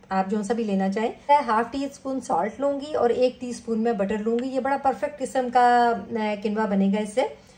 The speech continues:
मेजरिंग, अ, सही होनी चाहिए। half cup मैंने किनवा लिया है, ठीक है। इसको आप किसी भी strainer में डाल लें इस तरह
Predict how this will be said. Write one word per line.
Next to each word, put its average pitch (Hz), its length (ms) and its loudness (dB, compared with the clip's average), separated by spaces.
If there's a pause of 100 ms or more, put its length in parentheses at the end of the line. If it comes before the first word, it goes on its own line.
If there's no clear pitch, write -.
(140)
मेजरिंग, 269 520 2
अ, 233 180 0
सही 226 240 2
होनी 220 220 2
चाहिए। 226 280 2
half 233 400 2
cup 269 180 4
मैंने 247 240 2
किनवा 185 300 0
लिया 214 240 2
है, - 100 -8 (440)
ठीक 196 160 -8
है। 381 140 -8 (580)
इसको 262 200 -2
आप 262 160 6
किसी 269 200 -8
भी 285 140 -8
strainer 226 360 2
में 240 140 2
डाल 190 240 4
लें 226 120 2
इस - 160 -6
तरह 226 200 -6